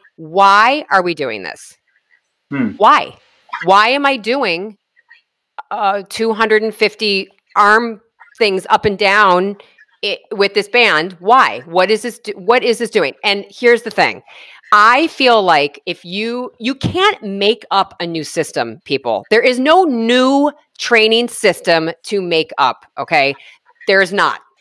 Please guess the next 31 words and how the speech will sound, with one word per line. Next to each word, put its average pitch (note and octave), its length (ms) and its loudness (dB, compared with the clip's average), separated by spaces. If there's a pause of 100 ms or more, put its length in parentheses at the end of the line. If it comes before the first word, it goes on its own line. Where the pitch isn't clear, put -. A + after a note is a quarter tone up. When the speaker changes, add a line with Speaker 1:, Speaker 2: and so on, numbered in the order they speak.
(180)
Speaker 1:
There G3+ 180 2
is F#3+ 360 -2
basic G#3 460 -4
science G#3 680 -2
of F#3 240 0
strength C#3+ 340 -6
and G#3 80 -8
conditioning, G3+ 640 -4 (300)
and D4+ 160 -2
then G4 340 0
there's B3+ 240 4
everybody A#3+ 460 0
else G3 220 2
trying G3 180 0
to F#3+ 80 -2
make F3+ 160 -2
things E3+ 320 -4
seem E3+ 240 -6
like E3+ 180 -2
they E3+ 80 -2
have, E3 200 0
like, D#3+ 160 -2
their D#3+ 160 -2
own D3+ 340 -2 (340)
system, C3 600 -4
right, D#3 160 2
Speaker 2:
<laughs> - 180 -4
Speaker 1:
to G3 140 2
make F3+ 320 0
it F3 140 0 (120)
something. D3+ 560 0